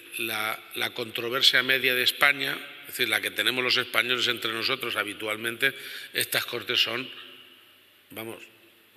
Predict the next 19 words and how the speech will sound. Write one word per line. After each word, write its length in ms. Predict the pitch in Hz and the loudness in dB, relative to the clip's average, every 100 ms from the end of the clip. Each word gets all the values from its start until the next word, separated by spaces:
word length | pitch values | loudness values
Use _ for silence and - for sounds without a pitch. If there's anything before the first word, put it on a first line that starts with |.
| - - _ - - - - - - - | -20 -20 _ -20 -20 -20 -20 -20 -20 -6
para 220 | 101 104 | -2 0
que 100 | 98 | -2
no, 360 | 104 120 120 - - - - 110 | -4 -6 -6 -10 -14 -16 -16 -10
ni 120 | 110 | -6
siquiera 360 | 107 101 117 120 | -6 -4 -4 -4
se 80 | |
tiene 220 | 120 127 117 | -4 -4 -2
que 160 | 120 | -4
preocupar 400 | 113 113 120 120 | -6 -8 -2 -2
ni 100 | 120 | 0
la 80 | 110 | -2
Guardia 220 | 107 113 | -2 -4
Civil 240 | 107 120 131 | -2 -2 0
ni 80 | |
la 100 | 117 | 0
Policía 320 | 101 98 98 101 | -2 -6 -6 -4
Nacional. 500 | 98 95 117 139 92 | -4 -2 0 0 0
Aquí 280 | 90 110 123 | -4 0 2
hay 160 | 131 | 0